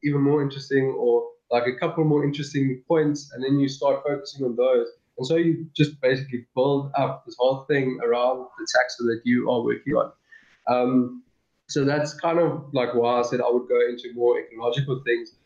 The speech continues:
is just to kind of not steer myself into a direction already, and kind of just broaden my horizons in a way, um, to look at other things and learn other things of other species and,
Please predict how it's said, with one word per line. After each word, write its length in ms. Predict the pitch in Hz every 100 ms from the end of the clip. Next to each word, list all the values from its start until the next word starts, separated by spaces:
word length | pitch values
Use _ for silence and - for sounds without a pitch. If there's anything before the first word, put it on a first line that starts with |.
| _ 113
is 80 |
just 180 | 131 143
to 160 | 185 -
kind 180 | 147 147
of 300 | 147 143 - - _ _ 127
not 580 | 127 135 147 143 - -
steer 340 | - 160 151
myself 560 | 147 139 139 147 143 139
into 260 | 135 139
a 40 | 131
direction 460 | 123 123 123 131
already, 480 | 123 120 123 156 - - _ _ -
and 500 | 120 120 120 120 120 -
kind 200 | 131 143
of 80 | 131
just 300 | 131 131 - _
broaden 420 | 117 117 123 127
my 160 | 123 117
horizons 640 | 113 117 117 120 117 -
in 80 | 123
a 120 | 120
way, 400 | 117 120 117 113 113 _ _ _ 113
um, 360 | 113 113 110 -
to 80 | 139
look 160 | 139
at 160 | 160 156
other 260 | 143 147 147
things 320 | 139 135 123
and 240 | 120 117
learn 280 | 123 135 135
other 220 | 123 120 -
things 340 | 123 120 113
of 180 | 120 117 -
other 160 | 107 123
species 640 | - 123 123 127 120 113 113
and, 220 | 117